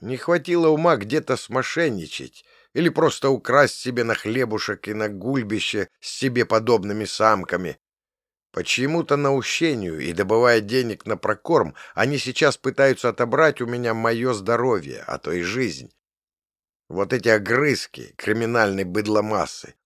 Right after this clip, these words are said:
у целого младшего лейтенанта милиции, со старшины свою службу начинавшего. От бешенства мой разум переклинило, а кровь из головы уже лилась ручьями из нескольких ран сразу.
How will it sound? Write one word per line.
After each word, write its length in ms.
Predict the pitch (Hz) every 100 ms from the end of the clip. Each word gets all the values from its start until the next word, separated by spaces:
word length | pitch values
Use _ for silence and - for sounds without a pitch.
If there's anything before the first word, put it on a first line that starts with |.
| -
у 80 |
целого 560 | 107 - 151 143 120 107
младшего 460 | 101 113 110 - 104
лейтенанта 680 | 104 90 117 120 104 -
милиции, 840 | 104 113 120 131 101 - - - _ _
со 160 | -
старшины 560 | 85 - 73 - 107 110
свою 300 | - 92 90
службу 420 | - 104 104 90
начинавшего. 800 | 95 90 98 107 95 - 50 - _ _ _ _ _ _ _ _ _ _ -
От 220 | 98 113
бешенства 680 | 107 139 131 131 107 - 120
мой 220 | 120 117
разум 440 | 117 120 110 107
переклинило, 920 | 95 107 101 - 131 151 143 131 120 95 _ _ -
а 140 | 101
кровь 400 | 98 110 147 131
из 160 | 135 110
головы 320 | 123 131 135
уже 240 | 117 110
лилась 340 | 110 113 110 -
ручьями 720 | 98 92 - 147 139 123 117
из 200 | 95 87
нескольких 680 | 113 143 - 120 101 107 -
ран 240 | 104 110
сразу. 680 | 90 - 98 107 95 73 -